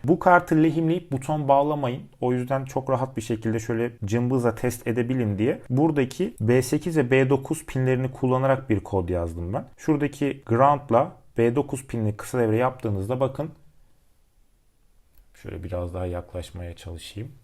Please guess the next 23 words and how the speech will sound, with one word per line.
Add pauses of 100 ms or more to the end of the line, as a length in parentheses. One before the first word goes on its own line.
(320)
Kodu
attıktan
sonra
ground (260)
ve (640)
B
dokuz
pini
bir
cımbızla
kısa
devre
diyorum.
Sanki
orada
bir
buton
vardı,
ona
basıyormuşum
gibi. (440)
Bakın
ledim